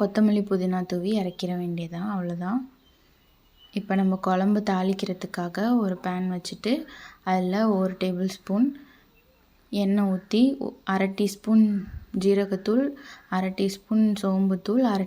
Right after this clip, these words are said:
டீஸ்பூன் மிளகுத்தூள் சேர்த்திருக்கேன். சேர்த்துட்டு இது கூடவே கொஞ்சமா நம்ம வந்து சின்ன வெங்காயம் கட் பண்ணியிருக்கோம், அதை சேர்த்துக்கலாம்.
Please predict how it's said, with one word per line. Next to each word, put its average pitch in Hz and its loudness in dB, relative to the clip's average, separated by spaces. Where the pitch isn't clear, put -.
டீஸ்பூன் 208 -2
மிளகுத்தூள் 180 -2
சேர்த்திருக்கேன். 185 -6
சேர்த்துட்டு 208 2
இது 214 4
கூடவே 196 2
கொஞ்சமா 190 0
நம்ம 196 2
வந்து 185 0
சின்ன 196 2
வெங்காயம் 180 -2
கட் 175 -10
பண்ணியிருக்கோம், 175 -2
அதை 180 -4
சேர்த்துக்கலாம். 185 -4